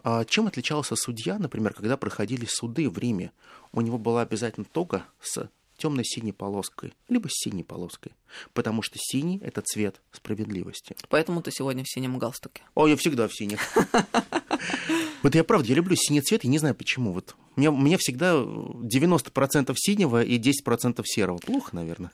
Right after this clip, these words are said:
Speaker 2: Какой хороший у нас добрый, милый, справедливый Сергей Судаков.
Speaker 1: <laughs> Ужас.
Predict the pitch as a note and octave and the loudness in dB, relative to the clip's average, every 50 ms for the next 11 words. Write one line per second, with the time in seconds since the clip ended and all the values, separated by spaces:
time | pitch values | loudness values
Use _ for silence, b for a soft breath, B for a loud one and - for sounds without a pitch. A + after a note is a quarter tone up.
0 | _ - C#4+ B3+ - A3+ G3 - G3+ F#3 F3+ F#3 A#3 C#4 B3+ - - G#3 F#3+ F3 | _ -2 -2 -2 -2 -2 0 2 4 4 6 6 6 6 6 4 2 0 0 2
1 | D#3+ F3 E3+ D#3+ D#3+ D3+ G3+ A3+ C4 A3+ A#3 F#3 F3 E3+ F3+ G3 G#3 F#3+ F3+ - | 2 2 0 2 2 6 6 6 6 6 4 4 4 4 4 4 4 4 2 0
2 | - - E3 D#3 E3 D3 D3 E3 F#3+ A3+ A3 - - - - - D#3 F3+ B3+ - | 2 2 2 2 2 2 2 2 4 4 4 4 2 2 0 2 4 2 4 4
3 | - F3+ F3 E3+ - G#3 G#3+ G3+ - - A#3 A#3 G#3 - - F3 E3+ C#3 - - | 4 4 4 6 6 8 6 6 6 4 4 4 4 4 2 0 0 -2 -2 -2